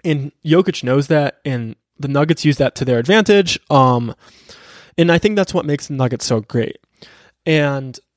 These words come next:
I wanted to release this episode to you guys really to talk about this trade and how it affects the Nuggets and the Suns. And, like, finally, let's not forget about the Portland Trailblazers. Uh, they're rumored to already be shopping Jrue Holiday, which makes sense. They're in a rebuilding stage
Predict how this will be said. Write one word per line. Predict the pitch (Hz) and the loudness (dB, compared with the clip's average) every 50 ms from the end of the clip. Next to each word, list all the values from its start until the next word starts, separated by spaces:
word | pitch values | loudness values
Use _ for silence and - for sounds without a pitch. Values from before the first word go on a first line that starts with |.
| _ _ _ - | _ _ _ -4
I | - 165 | 0 0
wanted | 165 190 208 214 220 196 - | 2 2 2 2 0 0 2
to | 214 | 2
release | 196 185 190 185 - | 4 4 2 0 -2
this | 185 165 - | -2 -4 -4
episode | 160 139 - 156 160 151 143 | -4 -4 -4 -2 -4 -4 -4
to | - 151 | -2 -4
you | 151 | -2
guys | 147 147 143 143 139 | 0 0 0 0 0
really | 196 202 208 | 0 0 0
to | 160 | -2
talk | - - 151 139 - | -2 0 0 0 0
about | 143 139 120 - | -2 -4 -4 -4
this | 139 135 - | -8 -10 -4
trade | - 240 233 233 226 220 214 - | 0 2 4 4 4 2 0 -2
and | - 143 127 | -4 -4 -2
how | 139 131 135 | -2 -2 -2
it | 135 | -2
affects | - - 135 127 - - | -2 -2 -4 -4 -4 -8
the | - 139 139 | -10 -8 -4
Nuggets | 143 156 165 165 165 165 156 - - - - _ _ _ _ _ _ _ _ _ _ - _ _ - | -2 -2 0 0 0 0 0 -2 -8 -14 -14 _ _ _ _ _ _ _ _ _ _ -20 _ _ -4
and | 139 127 120 | -4 -2 -2
the | 123 | -2
Suns. | - - 175 165 170 165 160 156 156 147 - - - _ _ _ _ - _ _ - | -2 0 2 2 4 2 0 -2 -4 -6 -8 -12 -16 _ _ _ _ -20 _ _ -4
And, | - 185 | -4 -2
like, | 202 214 202 180 | -2 -2 -4 -4
finally, | - - 190 214 226 226 226 220 226 196 - _ - | 0 0 0 2 2 0 0 -2 -2 -4 -8 _ -8
let's | - 143 - | -8 -8 -2
not | 165 170 185 - | 0 0 0 2
forget | 196 180 175 | 2 2 2
about | 175 170 170 - | 2 2 0 -2
the | 180 | -2
Portland | - - 151 - 160 165 | -2 0 0 0 0 -2
Trailblazers. | - 143 123 117 127 123 120 120 131 127 123 127 123 - - _ _ - | -2 -2 -2 -2 -4 -6 -8 -8 -8 -10 -10 -10 -12 -16 -20 _ _ -8
Uh, | 131 131 131 127 | -6 -4 -4 -2
they're | 127 151 147 | 0 2 4
rumored | 156 180 190 196 202 196 185 | 4 4 4 4 2 2 2
to | - - | 0 0
already | 156 151 151 147 156 160 | 2 2 2 4 2 2
be | 151 160 | 2 2
shopping | 143 - - 147 135 135 - 139 135 135 131 131 | -2 0 0 0 0 0 -2 -4 -6 -6 -10 -8
Jrue | - 147 139 | -4 -4 -2
Holiday, | 131 160 175 185 185 180 180 180 170 156 _ _ _ _ - _ _ _ _ | 2 2 4 4 4 4 4 2 2 0 _ _ _ _ -20 _ _ _ _
which | - 202 208 - | -4 -4 -4 0
makes | - 240 233 - | 0 0 0 0
sense. | - 143 131 131 135 131 - - | -2 -4 -4 -4 -6 -8 -12 -6
They're | - 147 127 | -4 -4 -2
in | 147 160 | -2 -2
a | 160 | -4
rebuilding | 143 143 143 139 147 139 135 135 135 | -2 -4 -2 -2 -2 -2 -4 -6 -8
stage | - - 202 196 196 196 196 175 - - | -2 2 2 4 4 4 2 0 -2 -10